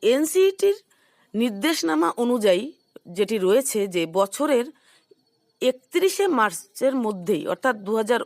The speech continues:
উনিশ সনের একত্রিশে মার্চের মধ্যেই সমস্ত প্রাথমিক শিক্ষককে শিক্ষক প্রশিক্ষণের ডিগ্রি নিতে হবে। যাদের এই ডিগ্রি নেই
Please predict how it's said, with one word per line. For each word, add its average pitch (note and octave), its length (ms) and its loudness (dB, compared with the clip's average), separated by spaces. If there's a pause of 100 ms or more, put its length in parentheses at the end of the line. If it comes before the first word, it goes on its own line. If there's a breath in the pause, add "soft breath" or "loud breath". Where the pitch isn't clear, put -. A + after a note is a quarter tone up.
উনিশ C4+ 340 -2
সনের A3+ 280 -2
একত্রিশে C4 540 -6
মার্চের A3+ 440 -2
মধ্যেই F#3 540 -4 (440 loud breath)
সমস্ত B3+ 440 -4
প্রাথমিক B3 580 -4
শিক্ষককে B3 720 -6 (640 soft breath)
শিক্ষক F4 540 -4 (120)
প্রশিক্ষণের C4+ 720 -4
ডিগ্রি G#3 340 -4
নিতে A#3 280 -4
হবে। F3+ 360 -8 (480 soft breath)
যাদের G3+ 440 0
এই C#4 180 0
ডিগ্রি A3 400 -4
নেই G#3 340 0